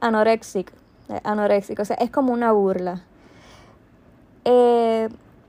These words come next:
y los trastornos alimentarios simplemente no deben ser glamorizados, no pueden ser como, "Ay, yo quisiera tener anorexia". Eh, mi experiencia, cuando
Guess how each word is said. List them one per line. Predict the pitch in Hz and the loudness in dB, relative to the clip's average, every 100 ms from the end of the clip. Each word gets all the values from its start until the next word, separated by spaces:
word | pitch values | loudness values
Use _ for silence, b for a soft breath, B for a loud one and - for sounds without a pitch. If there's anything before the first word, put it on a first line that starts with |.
| _ _ _ _ _ _ _ _ | _ _ _ _ _ _ _ _
y | - 294 | 2 4
los | 277 | 4
trastornos | 285 311 302 311 | 2 0 2 4
alimentarios | 339 370 381 349 311 330 | 2 2 -2 0 0 0
simplemente | 294 269 285 294 294 277 | -2 0 0 0 0 0
no | 240 247 240 | 2 4 4
deben | 240 247 220 214 214 - | 2 2 0 -2 -6 -12
ser | - 220 | -4 -2
glamorizados, | 208 220 220 196 190 - 185 180 196 | 0 0 0 -4 -4 0 0 0 -2
no | 196 | -4
pueden | 202 208 214 220 | -2 0 0 -2
ser | - 226 | -6 -8
como, | - 170 - | -8 -14 -2
"Ay, | 190 214 | -2 0
yo | 196 | -4
quisiera | 202 196 185 240 | -6 -4 -2 -2
tener | 240 202 196 | -2 -4 -2
anorexia". | 190 190 190 196 214 214 B B B B B B _ - | -4 -2 -4 -4 -10 -10 B B B B B B _ 0
Eh, | 233 220 208 202 - _ _ _ - | 2 2 2 -2 -4 _ _ _ -8
mi | 254 247 | 2 4
experiencia, | 254 - 247 247 269 330 - 247 220 226 233 | 4 4 4 4 2 0 0 0 0 -2 -6
cuando | - 233 220 220 214 220 214 214 214 208 202 | 0 4 4 2 0 2 4 4 4 2 0